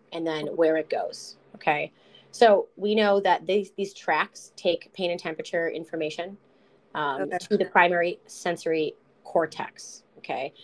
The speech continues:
Speaker 1: This is located in the post-central gyrus, and I'm going to define all of this,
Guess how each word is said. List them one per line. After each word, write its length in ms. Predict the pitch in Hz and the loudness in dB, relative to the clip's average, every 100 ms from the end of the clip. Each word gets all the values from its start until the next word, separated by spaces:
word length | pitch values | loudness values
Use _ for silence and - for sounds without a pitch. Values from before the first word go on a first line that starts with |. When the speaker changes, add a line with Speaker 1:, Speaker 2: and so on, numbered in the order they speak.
| - | -2
Speaker 1:
This 160 | 214 214 | 0 2
is 100 | 247 | 4
located 500 | 220 196 202 190 185 | 6 6 6 2 2
in 160 | 180 180 | 0 -2
the 80 | 160 - | -2 -6
post-central 1120 | - 196 202 - - - - 180 - 185 175 | 0 0 0 -6 -20 -14 -6 -6 -2 0 0
gyrus, 680 | - 165 151 98 - - - _ - _ | 0 0 0 -2 -8 -14 -20 _ -20 _
and 200 | 175 170 | -2 -2
I'm 160 | - 175 | -2 -4
going 200 | 180 185 | -2 -2
to 60 | 190 | -4
define 320 | 208 160 143 | -4 -4 -4
all 140 | - | -6
of 80 | - | -6
this, 380 | - - - | -6 -6 -10